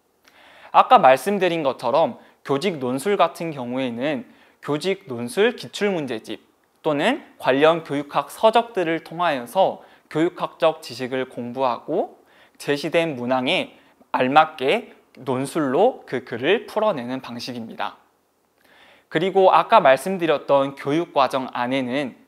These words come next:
기본 이론, 강론, 그리고 교육과정 원문이 포함되어져 있는데요. 기본 이론 같은 경우는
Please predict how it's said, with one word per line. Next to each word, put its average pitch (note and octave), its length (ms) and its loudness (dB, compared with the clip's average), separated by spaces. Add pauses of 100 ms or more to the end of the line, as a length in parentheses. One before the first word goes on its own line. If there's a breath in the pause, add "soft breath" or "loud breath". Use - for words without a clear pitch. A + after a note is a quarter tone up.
기본 C3+ 360 -4
이론, E3 420 -2 (440)
강론, C3 440 -4 (360)
그리고 G3 440 -2
교육과정 C3 720 -4
원문이 D3+ 520 -2
포함되어져 B2+ 600 0
있는데요. B2 600 -4 (760 soft breath)
기본 G3+ 380 2
이론 D#3 260 0
같은 C#3+ 340 -8
경우는 B2 680 -6